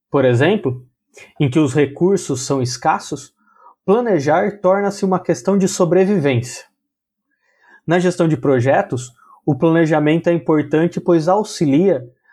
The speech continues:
na preparação, organização e estruturação do mesmo. Então, com o planejamento, é possível prever determinados obstáculos e procurar meios de solucioná-los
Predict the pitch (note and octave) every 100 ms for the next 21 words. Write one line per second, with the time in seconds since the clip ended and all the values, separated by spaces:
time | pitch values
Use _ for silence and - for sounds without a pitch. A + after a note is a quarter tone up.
0 | _ D3+ C#3+ - F#3+ C4 B3 A3 E3+ -
1 | - C#3+ F#3+ - _ _ _ _ - G3
2 | C#4 A3+ G3 F3 D3 B2+ - F#3+ G3+ -
3 | _ _ _ F3 F3 F#3+ A#3+ - - G#3
4 | A3 F3+ C#3+ - F#3+ G#3+ G#3+ E3 C#3 B2
5 | B2 - _ _ _ _ _ - C3+ A3+
6 | B3 G3+ G3+ F3+ D#3+ C#3 C3+ G#3+ G#3+ F3+
7 | F3 - G#3 G#3+ G#3+ G#3 D#3 D#3 D3 C#3
8 | D3 C#3 C#3 G3 A#3+ F3 D3+ C3+ - C#3
9 | F#3 A3 C3+ B2+ B2+ _ _ - - F3+
10 | - F3 C4+ G#3 F#3+ F#3 C#3 C#3 G3 G3+
11 | C3+ C#3+ C#3 G#3 A#3 G#3 E3+ C#3 D3+ G3+
12 | F3+ C#3 -